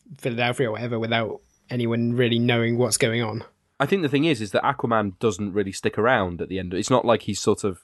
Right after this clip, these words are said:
Speaker 2: you know, it's not like they all emerge and then there's a big press conference. It's like, unless you were there, you wouldn't know that there was a guy calling himself Aquaman. If he does even ever call
Speaker 1: Yeah,
Speaker 2: himself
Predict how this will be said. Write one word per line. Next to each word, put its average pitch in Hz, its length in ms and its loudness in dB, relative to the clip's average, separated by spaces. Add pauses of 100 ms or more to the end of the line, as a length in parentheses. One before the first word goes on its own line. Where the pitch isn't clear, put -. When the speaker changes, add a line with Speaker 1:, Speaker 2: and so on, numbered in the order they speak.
Speaker 2:
you 113 120 -6
know, 104 40 -4
it's 104 80 -10
not 139 120 2
like 123 100 0
they 123 100 4
all 120 160 4
emerge 110 480 2
and 107 100 -2
then 95 120 -2
there's 92 140 -4
a - 40 -2
big - 160 -6
press 113 240 2
conference. 85 560 -6
It's - 140 -8
like, 107 120 2 (200)
unless 123 280 4
you 139 120 0
were 131 80 8
there, 110 400 4
you 92 180 -6
wouldn't 110 220 0
know 110 220 6
that 95 120 -2
there 101 140 2
was 95 120 -2
a 104 40 0
guy 98 500 2
calling 95 300 0
himself 90 380 -4
Aquaman. 92 520 -4 (460)
If 110 100 2
he 110 80 0
does 120 240 2
even 104 240 2
ever 90 160 -4
call 160 120 -4
Speaker 1:
Yeah, 156 180 0
Speaker 2:
himself 175 120 0